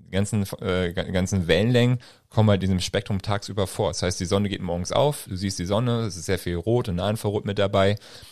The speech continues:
Ja, dann ist die Luxzahl auch dann relativ, wird relativ schnell hö-, hö-, mehr und unsere innere Uhr programmiert sich, ja, und, ähm, dadurch weiß unsere, unser Körper, hey, jetzt ist die Uhrzeit und jetzt können die und die Stoffwechselprozesse stattfinden.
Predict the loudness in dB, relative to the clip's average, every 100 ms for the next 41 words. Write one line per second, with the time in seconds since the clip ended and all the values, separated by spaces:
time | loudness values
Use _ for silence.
0 | -14 -2 0 0 0 -2 -2 -6 -8 -6
1 | 2 2 2 2 4 6 4 2 0 0
2 | 0 2 0 -2 -6 -4 -2 0 -2 -2
3 | -2 0 0 2 0 -2 -4 -2 2 2
4 | 2 0 -2 -2 -2 0 2 2 2 2
5 | 2 0 _ _ -8 0 2 4 2 2
6 | 0 -2 -8 _ 0 0 0 -8 _ _
7 | _ 2 4 4 2 2 2 0 -2 -6
8 | -14 _ 0 2 2 0 2 0 0 -4
9 | -2 -4 -2 -2 -2 -2 0 0 0 0
10 | -2 -8 -10 -10 -6 -2 -2 0 -2 -2
11 | -4 -4 -6 -6 -6 -8 _ _ -2 0
12 | 2 0 0 -2 -2 -2 -4 -6 -8 -8
13 | -8 -6 -4 -4 -4 -2 -2 -2 -10 -10